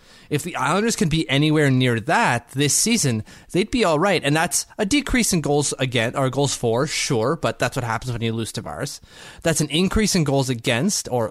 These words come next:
I guess a decrease if you're looking at it that way. Um, and that's, that, that could be due with just a better structure.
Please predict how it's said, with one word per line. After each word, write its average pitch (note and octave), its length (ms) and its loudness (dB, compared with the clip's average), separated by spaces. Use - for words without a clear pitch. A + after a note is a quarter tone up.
I A#2+ 80 -4
guess A#2 220 -4
a A2 60 -2
decrease A#2+ 480 -4
if G#2+ 80 -12
you're A2 100 -2
looking G#2 260 -4
at F#2+ 80 -4
it F#2 60 -10
that G2+ 200 -2
way. F#2+ 240 -6
Um, G#2 380 -4
and C#3 160 4
that's, C3+ 260 0
that, C3+ 160 -2
that D3 220 2
could D#3+ 120 0
be D#3 80 2
due C#3+ 200 2
with C#3 260 -2
just D3 240 -2
a C3+ 40 -2
better B2 240 0
structure. A#2 600 -4